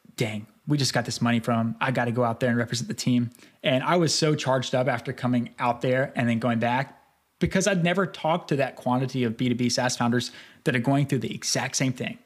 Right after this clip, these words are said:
And I was like, I, I talked to our team right when I got back. I said, "Hey, we're not doing badly at all. Like, we, we just need to change our expectations and get a little bit more, uh, as you said, tactical about the way we're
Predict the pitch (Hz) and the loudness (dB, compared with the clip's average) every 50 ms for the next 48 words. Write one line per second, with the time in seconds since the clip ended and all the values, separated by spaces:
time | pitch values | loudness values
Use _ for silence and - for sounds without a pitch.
0 | _ _ - - 131 127 127 131 123 - 117 110 113 - - _ - - 190 147 | _ _ -4 0 0 2 2 2 2 0 -2 -4 -6 -12 -18 _ -6 -2 0 0
1 | 147 147 135 - 143 135 - - 135 117 117 - - 135 123 117 120 120 131 - | 0 0 0 0 0 0 0 0 0 0 0 0 2 2 2 2 2 0 0 0
2 | - 127 120 117 117 117 - - 117 113 - 127 117 - - 127 117 113 139 127 | 0 0 0 0 0 -2 -2 -4 -4 -4 -4 -4 -6 -4 -2 -4 -2 0 0 0
3 | 113 - - - - - _ - 151 156 160 214 202 220 156 165 175 175 143 127 | 0 -2 -6 -14 -20 -18 _ 0 2 2 4 4 2 2 2 2 4 4 4 4
4 | 143 135 147 139 135 117 113 143 143 127 113 123 123 117 113 - 139 143 143 160 | 4 2 2 2 2 2 2 2 2 2 2 0 -4 -6 -8 -8 -4 -2 -2 -2
5 | - - 147 160 165 170 170 - 190 170 160 139 120 - - 180 175 151 139 123 | -2 -2 0 0 2 2 2 0 0 0 0 0 -2 -2 0 0 0 2 2 2
6 | 123 135 131 - 127 113 - - 143 127 - - 113 113 110 - - - _ _ | 0 0 -2 -2 -6 -6 -2 -2 -2 0 0 0 -2 -2 -2 -4 -10 -16 _ _
7 | - - 135 131 117 139 135 123 123 123 139 156 156 139 165 170 135 123 120 120 | -4 0 0 2 2 2 2 2 2 2 2 2 0 0 0 0 2 2 2 0
8 | 117 - - _ - - - - - 135 113 139 123 - 117 110 - - 139 135 | -2 -4 -14 _ -14 -8 -6 -2 -2 0 0 0 0 0 0 -2 0 -2 -2 -2
9 | - 127 - - 117 113 - 117 120 113 - 127 120 120 117 117 117 117 113 113 | -2 -6 -6 -6 -6 -6 -2 -2 -2 0 0 -2 0 0 0 0 2 0 0 -2
10 | 110 | -4